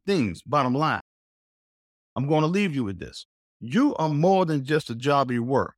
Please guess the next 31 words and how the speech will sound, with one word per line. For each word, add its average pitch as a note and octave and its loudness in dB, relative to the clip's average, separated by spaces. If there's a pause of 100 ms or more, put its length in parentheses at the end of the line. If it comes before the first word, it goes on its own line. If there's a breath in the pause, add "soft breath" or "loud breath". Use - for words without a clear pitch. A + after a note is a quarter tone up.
(120)
You B2 -2
are A#2+ 2
more D#3 2
than C#3+ 0
a G#2+ 0
husband F3 -2
or E3 0
a E3 0
wife. D#3 -2 (420)
You D3+ -2
are B2+ 0
more E3+ 2
than C3 -4
a C3+ -2
parent. C#3 -6 (560)
You F#3 0
were F#3 4
created F#3 -2
by B2 -4
God D#3+ 0
with A#2 -8
a A#2 -2
gift D3+ -2
and A#2+ -2
a G#2 -4
purpose D#3+ -2
that B2 -2
has E3+ -4
to D#3+ -6
be D#3 -4
fulfilled. B2+ -2